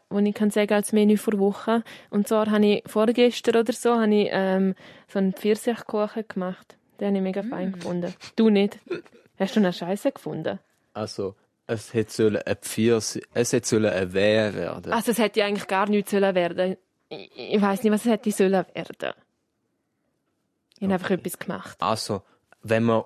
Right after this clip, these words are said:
Speaker 3: ohne Erwartungen in das Game reingeht, dann ist es wirklich ein verdammt gu-, äh, verdammt guter Pfirsich-Wehr gewesen, ja.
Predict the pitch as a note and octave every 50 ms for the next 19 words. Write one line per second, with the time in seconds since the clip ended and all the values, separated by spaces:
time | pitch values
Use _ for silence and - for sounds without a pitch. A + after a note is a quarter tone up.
0 | - _ - B2 C#3 D#3 E3 D#3+ D3+ C#3 A#2+ A2 A#2+ B2+ D3 D#3+ - - C#3+ B2+
1 | B2 A#2 G#2 A2 - - - A#2 A#2+ B2 B2+ B2+ C3 C3+ C#3+ C#3 - F#3 - G#2+
2 | G#2+ - - B2 B2 B2+ B2 - - B2+ C3+ - - - - B2+ A2 - - -
3 | G3+ A#2+ A#2 - D3 C3+ - F#4 C3 C3+ C3+ - - A#2 A2+ A#2 A2+ A2+ A2 A2+
4 | A#2 B2+ C3 B2+ - B2+ B2 A#2+ - C4 C#4 B3 A3+ - A2+ A2 - A#2 - -
5 | G#2+ G#2 G#2+ A2 B2 A2 - - - A2 G#2+ G#2+ A2 A2 A2+